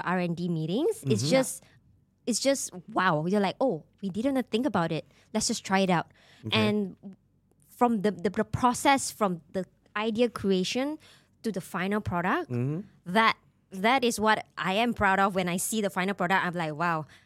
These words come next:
Speaker 1: I thought it was just something that we're just throwing on the table, <laughs> you know, just for us to, you know, play
Speaker 2: Mm-hmm.
Speaker 1: with." But to see it there and go like, "It actually works."
Speaker 2: Okay.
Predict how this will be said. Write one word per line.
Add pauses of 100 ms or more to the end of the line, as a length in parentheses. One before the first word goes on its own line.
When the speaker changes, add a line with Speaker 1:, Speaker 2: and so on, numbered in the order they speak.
(140)
Speaker 1:
I
thought
it
was
just
something
that
we're
just
throwing
on
the
table,
<laughs>
you
know,
just
for
us
to,
you
know, (500)
play
Speaker 2:
Mm-hmm.
Speaker 1:
with."
But (400)
to
see
it (400)
there
and
go
like,
"It
actually
works."
Speaker 2:
Okay.